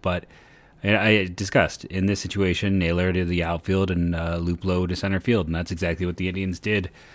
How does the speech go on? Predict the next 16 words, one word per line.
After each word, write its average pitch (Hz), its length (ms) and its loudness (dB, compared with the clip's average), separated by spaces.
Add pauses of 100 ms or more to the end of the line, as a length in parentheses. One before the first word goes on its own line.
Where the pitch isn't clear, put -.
(200)
for 95 240 2
this 92 200 -2
matchup. 98 640 -2 (500)
Uh, 95 140 -2
Luplow, 131 720 4
a - 20 -12 (360)
little 220 160 8
bit 104 140 2
of 87 60 0
a 90 40 -2
struggle, 104 380 2
still 131 180 0
got 98 320 2
a 92 300 0
walk, 90 500 -2 (300)
and 90 360 -2